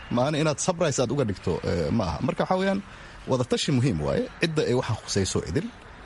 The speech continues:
Eh, kadib ma arkaysa, eh, haddii markaas ay go'aano ay soo baxayaan, iyadoo ma arkaysa lasii wada hadlay ay, ay soo baxaan.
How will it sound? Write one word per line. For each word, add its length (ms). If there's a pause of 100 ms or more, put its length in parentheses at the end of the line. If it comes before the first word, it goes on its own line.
(440)
Eh, 640 (140)
kadib 340 (560)
ma 120
arkaysa, 560 (120)
eh, 420
haddii 600 (540)
markaas 440 (100)
ay 160
go'aano 400
ay 100
soo 180
baxayaan, 480 (800)
iyadoo 500
ma 180
arkaysa 440
lasii 240
wada 160
hadlay 320 (120)
ay, 260
ay 120
soo 180
baxaan. 300